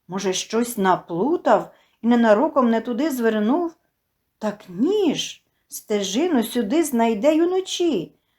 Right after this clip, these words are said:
Але звідки ж отут оте все наросло? І чому брат Петро, який живе через дорогу, нічого тут не робить?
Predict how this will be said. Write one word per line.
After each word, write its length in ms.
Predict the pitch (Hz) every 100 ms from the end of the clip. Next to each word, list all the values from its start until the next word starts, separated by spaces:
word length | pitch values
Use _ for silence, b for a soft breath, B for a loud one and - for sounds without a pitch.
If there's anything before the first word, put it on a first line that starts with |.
| _
Але 260 | - 226 226
звідки 540 | 214 277 339 - 269
ж 160 | 262 -
отут 540 | 262 254 - 349 339 -
оте 380 | 262 269 330 311
все 280 | 302 -
наросло? 880 | 269 269 254 247 - 226 339 311 190 B B B
І 120 | 262
чому 380 | 262 320 294 330
брат 340 | 247 320 330 -
Петро, 420 | 269 262 285 359
який 400 | 359 277 302 285
живе 360 | 247 302 302 277
через 300 | 277 262 285
дорогу, 720 | 330 359 330 202 185 165 - _ _ -
нічого 520 | 185 196 - 208 247
тут 220 | 254 339
не 140 | 392 403
робить? 600 | 415 349 180 156 127 _